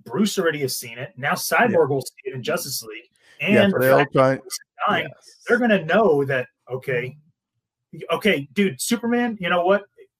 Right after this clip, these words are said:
Speaker 1: As Bruce said, he could
Speaker 2: Mm-hmm.
Speaker 1: burn this whole place down if he wanted to, right? And the
Speaker 2: Right.
Speaker 1: world doesn't see him that way, right? Everybody's like,
Speaker 2: Yeah.
Speaker 1: "No, it's Superman. He just risked his life," you know?
Speaker 2: Right.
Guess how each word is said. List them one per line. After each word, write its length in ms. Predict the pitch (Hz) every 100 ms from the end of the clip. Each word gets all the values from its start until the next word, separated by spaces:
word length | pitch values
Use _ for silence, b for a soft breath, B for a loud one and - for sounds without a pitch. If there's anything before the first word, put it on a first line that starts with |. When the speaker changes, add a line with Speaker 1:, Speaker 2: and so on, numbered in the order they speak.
| _ -
Speaker 1:
As 160 | 147 131
Bruce 340 | 190 202 -
said, 300 | 190 233 214 _ _ _
he 120 | 185
could 120 | 170
Speaker 2:
Mm-hmm. 60 | 135
Speaker 1:
burn 200 | 160 175
this 140 | 165 -
whole 160 | 180
place 240 | - 165 123
down 220 | 131 127 - -
if 100 | 151
he 80 | 135
wanted 320 | 143 185 -
to, 120 | 104
right? 220 | 101 131 - _
And 80 | 143
the 40 | 123
Speaker 2:
Right. 100 | 143
Speaker 1:
world 200 | 185 185 -
doesn't 240 | 170 _
see 100 | 240
him 120 | 196 123
that 160 | 104
way, 140 | 101 95 113
right? 140 | 151
Everybody's 380 | 147 151 147 139
like, 100 | 143
Speaker 2:
Yeah. 60 | 135
Speaker 1:
"No, 100 | 185
it's 160 | 104 -
Superman. 340 | - B B B B
He 100 | 202
just 220 | 190 -
risked 240 | 131 165 -
his 140 | 139 120
life," 420 | 165 185 - _ _ _ _ _
you 100 | 113
know? 200 | 127 170
Speaker 2:
Right. 200 | 196